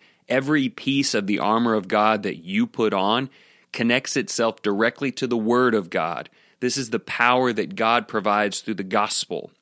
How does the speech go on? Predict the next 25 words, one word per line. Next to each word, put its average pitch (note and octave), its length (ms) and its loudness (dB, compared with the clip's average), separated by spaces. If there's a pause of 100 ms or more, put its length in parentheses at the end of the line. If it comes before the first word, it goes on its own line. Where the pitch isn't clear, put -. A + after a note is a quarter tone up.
(520)
This B2+ 180 -4
is A#2+ 120 -4
the A#2 100 0
power A2+ 360 2
that G2+ 200 0
God G#2 340 4
provides G#2 540 0
through A2 160 -4
the G2 80 -2
Holy G#2 240 0
Spirit. G2+ 580 0 (360)
This A2+ 140 -4
is A2 100 -8
the B2 100 0
power A2 400 4
that G2 180 0
God G2+ 320 2
provides G2+ 560 0 (320)
by G2+ 220 0
his C3+ 400 0
strength. - 500 -2
We A2+ 180 -2
would C3+ 200 0
be G2+ 160 -2
nothing G#2 720 -2